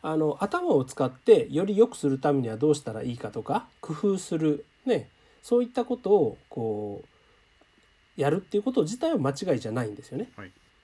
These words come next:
Speaker 1: うん。ただ、えー、それをじゃあ、じゃあこれをどうやるとか、あの、これ君挑戦してみる？みたいな、まずそのやることを、やるかやらないかを選ぶとか、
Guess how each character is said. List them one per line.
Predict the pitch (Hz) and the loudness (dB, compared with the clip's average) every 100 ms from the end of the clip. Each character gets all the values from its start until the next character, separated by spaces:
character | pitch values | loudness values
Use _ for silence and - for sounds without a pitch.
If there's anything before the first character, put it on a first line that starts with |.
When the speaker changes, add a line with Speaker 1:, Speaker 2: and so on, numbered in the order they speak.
| _ | _
Speaker 1:
う | 139 | -8
ん。 | 110 - - | -8 -12 -2
た | 254 | 0
だ、 | 302 285 123 - - - _ | 2 0 -2 -12 -20 -20 _
え | 160 139 127 | 2 2 0
ー、 | |
そ | 127 262 | -2 0
れ | 294 339 | 0 0
を | 277 | -2
じ | 156 | 0
ゃ | 190 185 | 0 0
あ、 | 151 - _ 196 | 0 -4 _ -2
じ | 214 | -2
ゃ | |
あ | |
こ | - 233 | 4 4
れ | 269 269 | 6 4
を | 247 - - 147 | 2 0 -10 0
ど | 254 240 | 4 4
う | |
や | 123 123 | 4 2
る | 160 | -2
と | 180 127 | -4 -2
か、 | 131 101 - - - - | -2 -2 -8 -20 -16 -6
あ | 131 123 | -2 0
の、 | 117 110 107 104 - _ _ - | -2 -4 -6 -10 -16 _ _ 2
こ | 208 | 4
れ | 196 | 4
君 | - 214 214 - - - | 4 4 4 0 -12 2
挑 | 202 | 4
戦 | 208 214 | 6 4
し | - | 6
て | 226 | 4
み | 214 | 4
る？ | 147 151 208 | 2 0 -4
み | 165 | -6
た | 156 113 | -4 -2
い | 110 | -2
な、 | 135 107 - _ _ _ | -2 -4 -12 _ _ _
ま | 185 320 | 0 0
ず | 277 123 - | 0 -4 -8
そ | - - | -6 0
の | 143 | 2
や | 127 185 | 4 4
る | 277 311 - | 4 2 -2
こ | - 330 | -6 -4
と | 143 | -2
を、 | 127 185 110 - _ _ _ - | 2 2 2 -6 _ _ _ 0
や | 165 | 4
る | 247 320 | 4 4
か | 294 | 2
や | 127 135 | 2 2
ら | 175 | 2
な | 226 | 2
い | 175 | 0
か | 139 | -2
を | 110 - | -8 -4
選 | 135 147 143 | 2 2 2
ぶ | 110 | -2
と | - | -12
か、 | 101 - 107 | -14 -10 -10